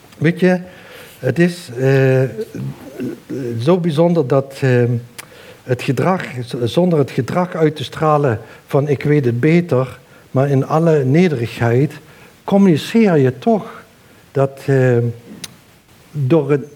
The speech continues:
dingen niet te doen wat wel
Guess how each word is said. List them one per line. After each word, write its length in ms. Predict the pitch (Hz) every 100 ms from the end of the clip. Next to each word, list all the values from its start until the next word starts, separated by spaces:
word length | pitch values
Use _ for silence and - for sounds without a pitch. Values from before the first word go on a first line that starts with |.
| -
dingen 580 | 139 120 170 156 135
niet 220 | 151 226 226
te 140 | 131
doen 380 | 113 117 175 196 - - - _ _ _ _ _ _ _ _ _ - _ _ _
wat 200 | 147 139
wel 500 | 139 202 175 110